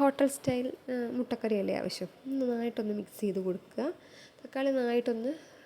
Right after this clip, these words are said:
വഴന്ന് ചേരണം അതിലേ, അതിൽ കടിക്കാത്ത രീതിയിൽ വേണം. അപ്പോഴാണ് നമ്മൾ ഹോട്ടലിൽ നിന്നൊക്കെ കിട്ടുന്നൊരു മുട്ട റോസ്റ്റ് പരുവത്തിലേക്ക് നമുക്ക് എത്താൻ കഴിയുള്ളൂ. ഇതിലേക്ക് നമുക്ക്,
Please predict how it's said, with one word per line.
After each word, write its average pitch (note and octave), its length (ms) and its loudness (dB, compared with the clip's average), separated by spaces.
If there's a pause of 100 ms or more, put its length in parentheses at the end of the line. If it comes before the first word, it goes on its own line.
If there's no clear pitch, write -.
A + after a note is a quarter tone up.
(140)
വഴന്ന് G#3 500 2
ചേരണം F3+ 380 0
അതിലേ, F3 240 -2 (260)
അതിൽ G#3+ 140 -2 (380)
കടിക്കാത്ത B3 600 2
രീതിയിൽ F#3+ 360 -2
വേണം. G#3 260 -2
അപ്പോഴാണ് C4 440 0 (420)
നമ്മൾ C4+ 260 2
ഹോട്ടലിൽ B3+ 300 4
നിന്നൊക്കെ A3+ 220 2
കിട്ടുന്നൊരു G3+ 420 2
മുട്ട A3+ 240 0
റോസ്റ്റ് G#3 300 -2 (100)
പരുവത്തിലേക്ക് F#3+ 500 0
നമുക്ക് F#3+ 240 -2 (760)
എത്താൻ - 260 0
കഴിയുള്ളൂ. F3+ 340 2 (880)
ഇതിലേക്ക് A#3+ 440 0
നമുക്ക്, G3+ 300 -2